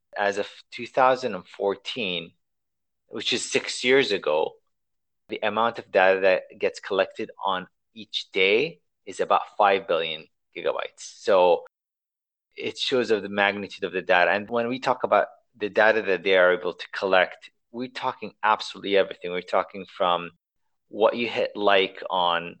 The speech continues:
YouTube or your social media, what you type in your search browser, when you go shopping,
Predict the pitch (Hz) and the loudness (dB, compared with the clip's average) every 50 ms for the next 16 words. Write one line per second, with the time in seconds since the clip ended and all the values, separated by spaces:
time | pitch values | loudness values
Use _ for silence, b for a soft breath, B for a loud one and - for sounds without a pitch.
0 | _ - 101 107 104 - - - 107 92 87 85 82 - - - - 90 85 82 | _ -10 -10 -8 -8 -8 -8 -8 -6 -6 -6 -6 -6 -8 -6 -2 0 2 2 2
1 | 82 82 82 82 - - _ - 107 104 92 - - 120 107 - - 104 98 98 | 2 2 0 -2 -4 -6 _ -8 -6 -6 -4 -4 -4 -6 -4 -4 -4 -6 -4 -4
2 | 98 95 85 82 82 82 80 82 - 110 110 - 107 98 - - 113 107 101 - | -6 -4 -2 0 0 0 0 -2 -2 -6 -6 -6 -8 -18 -6 -2 0 0 0 -2
3 | 98 95 92 - - - 120 113 - - - 95 87 87 87 87 - - 85 80 | -4 -6 -6 -6 -4 -6 -6 -6 -4 0 2 4 4 4 4 2 0 -2 -2 -2
4 | 80 - _ _ _ _ - 92 95 98 101 104 101 - 113 104 95 - - - | -2 -6 _ _ _ _ -4 -2 -2 -2 -2 -4 -4 -2 -2 0 0 -2 -2 2
5 | - 120 120 120 - - 113 101 95 90 90 87 87 87 87 - | 4 4 4 4 2 2 0 2 2 0 -2 -4 -8 -12 -14 -16